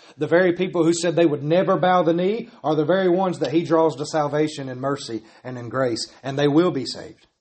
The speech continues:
But know this, Timothy, the time is coming. They're not gonna do, they're not going to endure it. And they will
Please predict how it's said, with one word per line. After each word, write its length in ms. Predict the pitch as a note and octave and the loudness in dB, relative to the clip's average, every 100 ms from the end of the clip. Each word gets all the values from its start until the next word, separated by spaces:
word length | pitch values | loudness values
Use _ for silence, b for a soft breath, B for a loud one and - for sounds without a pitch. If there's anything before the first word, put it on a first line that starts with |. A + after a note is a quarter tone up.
| _ _ _ _ _ _ _ _ _ _ _ _ _ _ _ _ _ _ _ _ _ - _ _ _ _ _ | _ _ _ _ _ _ _ _ _ _ _ _ _ _ _ _ _ _ _ _ _ -20 _ _ _ _ _
But 180 | A#2+ C#3 | 0 4
know 140 | E3 | 6
this, 220 | F3+ F#3 F3+ | 6 6 2
Timothy, 380 | E3 D#3+ D#3 | 0 0 0
the 100 | D3 | -2
time 260 | C#3 E3+ F#3 | 0 2 2
is 100 | E3+ | 0
coming. 300 | G3+ G#3 D#3+ B B | 0 0 -2 B B
They're 120 | D#3+ | 2
not 160 | F3 F#3+ | 4 4
gonna 180 | F#3 D#3 | 2 0
do, 160 | D3+ | -2
they're 180 | D#3 C#3 | -2 0
not 220 | D3+ F#3 | 2 2
going 180 | E3+ E3 D3 | 4 2 2
to 100 | D3 | -2
endure 320 | C3+ C#3 A#2 | 0 -2 -2
it. 80 | - _ _ _ _ _ _ | -8 _ _ _ _ _ _
And 180 | C#3+ D3 | -6 2
they 140 | F3+ | 4
will 400 | F#3 G3 A3 E3+ | 6 8 6 4